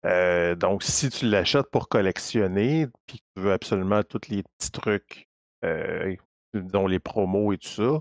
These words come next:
je peux comprendre, euh, le fear of missing out. Mais si t'es pour le jouer, y a pas d'intérêt, en fait, de l'acheter au départ. Tu peux attendre un peu plus tard.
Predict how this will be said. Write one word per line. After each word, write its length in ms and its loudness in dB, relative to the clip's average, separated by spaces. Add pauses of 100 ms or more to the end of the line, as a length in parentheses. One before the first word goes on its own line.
(680)
je 260 2
peux 180 0
comprendre, 880 2 (440)
euh, 180 2
le 120 0
fear 260 2
of 80 -2
missing 340 0
out. 240 0
Mais 380 0 (360)
si 520 -2
t'es 200 2
pour 260 2
le 180 2
jouer, 580 -2 (1400)
y 20 0
a 60 0
pas 180 6
d'intérêt, 580 4
en 140 4
fait, 240 -2
de 80 0
l'acheter 560 0
au 160 4
départ. 540 4
Tu 180 -10
peux 220 0
attendre 640 0 (160)
un 80 2
peu 160 -6
plus 140 -16
tard. 460 0